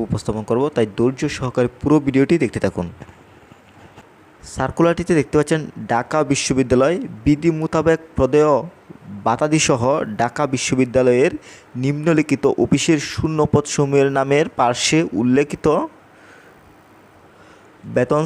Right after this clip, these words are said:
স্কেল, শিক্ষাগত যোগ্যতা ও অভিজ্ঞতার ভিত্তিতে লোক নিয়োগের জন্য বাংলাদেশি নাগরিকদের নিকট হতে দরখাস্ত আহ্বান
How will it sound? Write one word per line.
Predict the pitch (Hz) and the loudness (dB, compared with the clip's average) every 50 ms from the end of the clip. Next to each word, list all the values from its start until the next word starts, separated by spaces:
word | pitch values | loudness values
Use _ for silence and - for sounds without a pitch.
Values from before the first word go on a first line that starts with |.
| - | -4
স্কেল, | - - - 175 175 175 185 - - | -6 -2 0 0 0 0 -2 -6 -10
শিক্ষাগত | - - - - 135 123 123 123 139 127 | -10 -8 -4 -2 0 0 0 0 0 0
যোগ্যতা | 139 127 143 139 - 139 110 113 143 | 0 2 2 2 2 2 2 4 2
ও | 131 98 - - - - - 120 | 2 2 -2 -8 -10 -6 -4 -2
অভিজ্ঞতার | 117 120 139 123 147 151 - - 170 160 151 127 | 0 0 0 0 0 0 0 0 -2 0 0 0
ভিত্তিতে | 120 120 - 139 - - 143 151 196 302 294 - - - _ _ _ - _ - - - - _ _ _ - _ _ _ - _ - - - - - - - - - - 123 127 143 | -2 -2 -2 -2 -2 0 2 2 2 0 -4 -10 -20 -20 _ _ _ -20 _ -20 -20 -20 -20 _ _ _ -20 _ _ _ -20 _ -20 -20 -20 -20 -20 -20 -20 -20 -14 -8 -4 2 2
লোক | 156 165 160 - 160 156 | 2 2 2 0 -4 0
নিয়োগের | 165 170 156 170 165 147 143 | 2 2 4 2 2 2 2
জন্য | 147 147 147 156 165 - - 107 104 110 123 | 0 0 2 0 0 0 -4 -6 -4 -2 0
বাংলাদেশি | 127 135 147 147 151 147 - - 156 151 | 0 2 2 2 2 0 0 -2 -2 -2
নাগরিকদের | 147 143 156 151 131 143 139 139 147 | 0 2 2 2 2 0 -2 -2 -2
নিকট | 151 - 147 139 135 | -2 -2 -2 0 -2
হতে | 123 - 127 123 | -2 -2 0 0
দরখাস্ত | 139 127 - 123 117 - - 120 117 | 0 0 0 -2 -4 -2 0 0 0
আহ্বান | 123 123 127 | 2 0 0